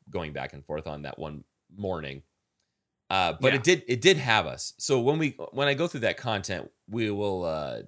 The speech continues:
Speaker 1: we'll, you know, we'll let the listeners, the patrons
Speaker 2: Yeah.
Speaker 1: decide on, uh, on, uh, what sounds real and,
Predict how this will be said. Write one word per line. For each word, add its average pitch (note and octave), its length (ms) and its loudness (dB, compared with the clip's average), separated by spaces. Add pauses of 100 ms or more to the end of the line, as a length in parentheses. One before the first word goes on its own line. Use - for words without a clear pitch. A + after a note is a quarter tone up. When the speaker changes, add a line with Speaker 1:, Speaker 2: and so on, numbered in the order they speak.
(480)
Speaker 1:
we'll, C#3 200 -4
you D3 120 -4
know, G#2 80 0
we'll G#2+ 120 -2
let G#2 160 0
the G#2 60 -6
listeners, F#2 720 -4 (200)
the F#2+ 80 -10
patrons E2+ 480 -2
Speaker 2:
Yeah. E2+ 60 -6
Speaker 1:
decide E2 340 -2
on, D2+ 200 -8
uh, C#2+ 260 -6 (480)
on, F#2 260 -4
uh, F#2 80 2
what A2 280 0
sounds A2+ 420 2
real F#2+ 640 -2
and, E2 220 -6